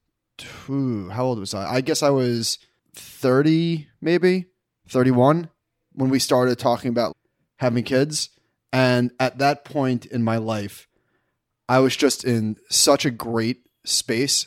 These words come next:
like, just complete freedom to do whatever I wanted on a Friday night. And I just wasn't really excited to give that up.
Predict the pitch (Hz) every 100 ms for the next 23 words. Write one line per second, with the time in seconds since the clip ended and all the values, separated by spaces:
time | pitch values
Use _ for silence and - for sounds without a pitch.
0 | - 110 - - - - - - - -
1 | 170 175 - 147 139 127 123 127 _ _
2 | _ _ _ _ _ _ _ _ 143 127
3 | 131 120 113 - 107 123 143 135 135 139
4 | 131 117 113 98 - 123 - 131 120 117
5 | 110 92 - _ _ _ _ _ 123 117
6 | 107 107 - _ _ _ 120 143 139 139
7 | 123 127 135 127 120 113 107 - 123 113
8 | - 104 110 104 101 92 -